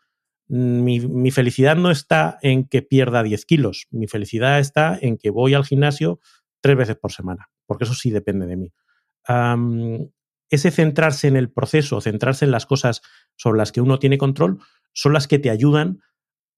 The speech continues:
a, como digo, si tú pones tu felicidad en otro sitio, es muy fácil que te la quiten. Si tú pones la felicidad en que, no sé, no sé quién no se ponga enfermo, es que no sabes, no sabes en, si pones tu felicidad en que no sé quién te coja el teléfono,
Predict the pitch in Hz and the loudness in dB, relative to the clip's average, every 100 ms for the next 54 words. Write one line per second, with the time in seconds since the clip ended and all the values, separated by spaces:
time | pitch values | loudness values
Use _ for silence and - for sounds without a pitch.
0 | _ _ 113 107 104 98 - 107 107 160 | _ _ -2 0 -2 -2 -2 2 4 4
1 | 113 - - 113 113 120 127 - 131 113 | 2 -2 -14 -10 -4 -2 -2 -2 -2 0
2 | 131 117 117 120 120 147 139 151 - - | 0 0 0 0 0 0 2 2 0 -8
3 | _ 127 123 117 123 - 117 98 92 151 | _ 0 0 0 0 0 -2 -4 -2 0
4 | 127 95 - - 120 131 131 131 131 117 | 0 -2 -8 -12 -2 0 2 0 -2 0
5 | 127 135 135 - _ _ 127 123 - 117 | 2 0 0 -12 _ _ -2 -2 -2 -2
6 | 117 113 - 135 113 113 147 127 107 104 | 0 -4 -8 -8 -4 0 0 0 -2 -2
7 | - 131 135 139 135 127 143 165 165 - | 0 2 2 2 2 2 2 2 0 -4
8 | _ _ _ _ _ _ - 175 147 143 | _ _ _ _ _ _ -8 -2 2 2
9 | 98 - - _ - 120 113 165 147 131 | 0 -4 -16 _ -8 -4 -2 0 0 -2
10 | 120 120 131 _ 123 - 104 139 147 143 | -4 -4 -8 _ -14 -12 -2 0 0 0
11 | 147 139 143 160 147 127 120 - 113 110 | 0 0 2 0 -2 -2 -2 -2 -2 -2
12 | 110 110 147 156 151 151 160 170 170 202 | -2 0 0 2 2 0 0 2 0 -2